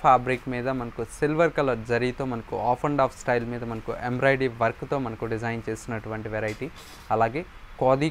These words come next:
కాటన్ ఫ్యాబ్రిక్‌తో మనకు వీవింగ్ స్టైల్‌లో మరొక వెరైటీ.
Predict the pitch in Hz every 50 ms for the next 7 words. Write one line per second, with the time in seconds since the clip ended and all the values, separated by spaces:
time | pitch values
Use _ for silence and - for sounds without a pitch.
0 | - - - 127 123 131 - 151 139 135 127 - 131 120 120 113 113 117 120 -
1 | - - 131 123 120 113 110 - 117 107 107 117 127 127 135 139 139 131 - -
2 | - 135 120 120 120 120 117 117 113 113 113 - 117 110 113 110 110 110 110 123
3 | 131